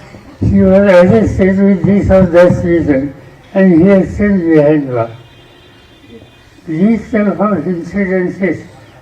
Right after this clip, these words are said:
are happening in our country because th-, those who are looking after the government at national level, their total approach is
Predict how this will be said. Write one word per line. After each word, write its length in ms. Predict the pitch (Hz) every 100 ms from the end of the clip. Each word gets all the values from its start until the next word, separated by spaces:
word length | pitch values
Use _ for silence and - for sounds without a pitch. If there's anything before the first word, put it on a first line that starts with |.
| -
are 120 | 185 180
happening 760 | 143 151 - 214 208 208 196
in 180 | 190 185
our 240 | 175 175 175
country 580 | 165 151 190 180 175 - - - - - -
because 540 | 180 165 170 180 214 196 - - - - - -
th-, 440 | 208 170 185 202 180 156
those 340 | 180 220 208
who 200 | 160 175
are 160 | 196 202
looking 480 | 185 175 - 202 190
after 420 | 175 143 196 180
the 1200 | 190 190 196 - - - - - - - 196 170
government 520 | 156 170 185 208 190
at 200 | 196 185 185
national 480 | 170 - 254 226
level, 520 | 185 175 151 135 139 147 - - - - _ -
their 360 | 190 202 190 -
total 500 | - 233 - 240 247
approach 600 | 202 175 - 190 165 139 - - - - - _ _
is 320 | 202 226 202